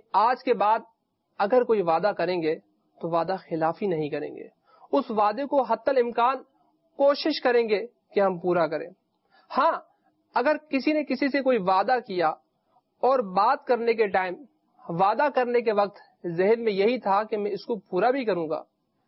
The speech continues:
لیکن بعد میں کوئی ایمرجنسی نافذ ہو گئی، کوئی ایسا معاملہ ہو گیا جس کی وجہ سے اس وعدے کو پورا نہ کر سکا، تو اب یہ وعدہ خلافی کے گناہ کا مرتکب نہیں ہوگا۔ ہمیں اس پر بدگمانی بھی نہیں کرنی چاہیے۔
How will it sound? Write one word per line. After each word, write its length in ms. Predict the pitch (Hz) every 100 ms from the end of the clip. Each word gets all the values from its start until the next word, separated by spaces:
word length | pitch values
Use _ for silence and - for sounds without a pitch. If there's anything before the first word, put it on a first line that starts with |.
| _ -
لیکن 340 | 185 214 196
بعد 180 | 170 185
میں 140 | 208
کوئی 160 | 208 202
ایمرجنسی 480 | 175 165 160 160 233
نافذ 340 | 226 202 196
ہو 140 | 170 170
گئی، 120 | 165 - _ _
کوئی 140 | - 254
ایسا 300 | 233 233 269
معاملہ 400 | 220 202 220 302
ہو 240 | 254 214
گیا 200 | 196 196 247 _ _ _ _ -
جس 220 | 185 -
کی 120 | 247
وجہ 280 | 196 180 190 208
سے 80 |
اس 160 | 208 202
وعدے 260 | 170 165 208
کو 120 | 208
پورا 280 | - 208 214
نہ 100 | 240
کر 180 | 220
سکا، 340 | 180 170 175 196 _ _ _ _
تو 80 | -
اب 180 | - 220
یہ 160 | 233 214
وعدہ 320 | 180 175 214 208
خلافی 420 | 185 175 175 220
کے 140 | 196 175
گناہ 240 | 180 214
کا 160 | 220 185
مرتکب 480 | 170 160 160 185 233 - _ _ _
نہیں 400 | 175 175 180 202
ہوگا۔ 260 | 165 147 147 - _ _ _ -
ہمیں 200 | 175 208
اس 60 | 208
پر 140 | 220 202
بدگمانی 580 | 170 165 165 160 170
بھی 100 | 214
نہیں 200 | 220 220
کرنی 260 | 208 196 202
چاہیے۔ 300 | 185 175 180